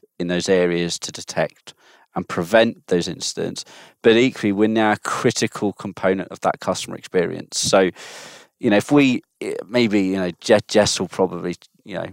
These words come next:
remember this, and I know Dan will, will remember this. If we maybe rewind the clock ten, fifteen years, um, and we look at those barriers to doing business from a commercial perspective,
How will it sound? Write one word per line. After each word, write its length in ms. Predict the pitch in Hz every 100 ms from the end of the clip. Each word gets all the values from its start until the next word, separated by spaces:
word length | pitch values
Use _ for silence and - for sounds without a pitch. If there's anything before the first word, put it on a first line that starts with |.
| -
remember 420 | 92 92 90 90
this, 320 | 92 95 -
and 100 | 92
I 60 | 95
know 180 | 101 95
Dan 420 | - 95 101 95
will, 260 | 87 87 -
will 200 | 90 90
remember 360 | 87 90 87
this. 200 | 87 -
If 120 | 98 -
we 120 | 107
maybe 300 | 104 95 95
rewind 440 | 92 90 90 90
the 60 | 85
clock 260 | - 87
ten, 240 | - 101 92
fifteen 500 | - 95 - 90 90
years, 360 | 90 90 - - - - - - - -
um, 260 | 90 87 - _ _ _ 113
and 140 | 117
we 100 | 117
look 360 | 113 117 - 113
at 100 | - -
those 520 | 101 101 98 95 - - - - _ _ _
barriers 580 | 117 117 120 110 101 -
to 160 | -
doing 400 | 104 104 95 92 -
business 720 | 101 - 87 85 - - -
from 240 | 143 - 95
a 60 |
commercial 640 | - - 101 117 120 - 95
perspective, 920 | - - - - - - - - 117